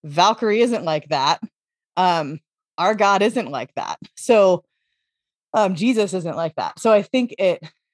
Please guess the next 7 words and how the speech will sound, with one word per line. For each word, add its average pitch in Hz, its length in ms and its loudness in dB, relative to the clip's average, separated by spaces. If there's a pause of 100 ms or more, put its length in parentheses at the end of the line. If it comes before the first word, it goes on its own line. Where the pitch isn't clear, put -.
(180)
just 185 480 -4 (320)
lends 190 320 -4
a 190 60 0
lot 170 200 2
of 180 120 -2
weight 160 440 -6 (140)
to 165 520 -4